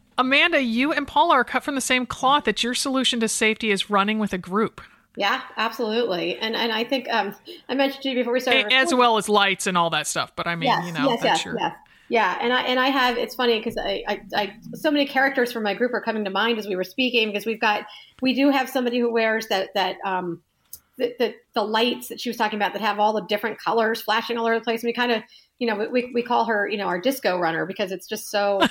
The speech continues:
Speaker 1: <laughs>
Speaker 2: but you're gonna get seen, right? So, um,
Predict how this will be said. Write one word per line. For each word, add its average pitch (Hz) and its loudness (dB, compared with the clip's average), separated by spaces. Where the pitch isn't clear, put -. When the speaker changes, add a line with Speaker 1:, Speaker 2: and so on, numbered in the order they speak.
Speaker 1:
<laughs> - -6
Speaker 2:
but - 2
you're 392 4
gonna 392 4
get 392 0
seen, 392 2
right? 294 2
So, 277 4
um, 277 4